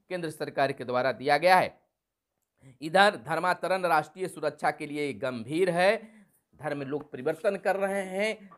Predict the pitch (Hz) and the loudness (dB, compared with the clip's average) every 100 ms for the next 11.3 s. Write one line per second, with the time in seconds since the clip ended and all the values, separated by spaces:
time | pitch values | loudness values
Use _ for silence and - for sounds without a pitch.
0 | - 92 151 156 131 139 - 185 202 190 | -10 0 2 2 0 -8 2 2 2 -8
1 | 196 185 190 196 160 156 151 135 135 135 | -8 -4 -4 -4 -8 -12 -12 -10 -6 -8
2 | 113 127 120 135 120 113 107 135 123 156 | -6 -6 -6 -8 -8 -8 0 0 0 -10
3 | _ - 135 - 123 120 123 123 - _ | _ -10 -8 -6 -2 2 4 2 -2 _
4 | 101 139 143 120 107 101 92 92 85 _ | -6 0 2 2 0 -4 -4 -6 -8 _
5 | _ 156 202 226 117 147 175 196 208 208 | _ 2 4 4 2 0 0 2 0 0
6 | 165 175 185 190 165 170 190 190 - 165 | -2 -2 -2 -2 -4 -6 -6 -6 -6 -8
7 | 156 196 190 160 135 139 185 226 220 - | -4 -4 2 0 0 2 2 0 -8 -12
8 | - 123 117 - 139 156 156 147 131 135 | -2 0 0 -6 -2 4 6 6 2 -2
9 | 117 - 170 160 127 135 127 139 147 - | -2 -8 -8 -8 -10 -10 -2 0 0 -4
10 | 120 - 131 127 123 123 123 - _ - | -10 -10 -10 -6 -6 -8 -10 -14 _ -14
11 | 131 - 107 | -14 -12 -14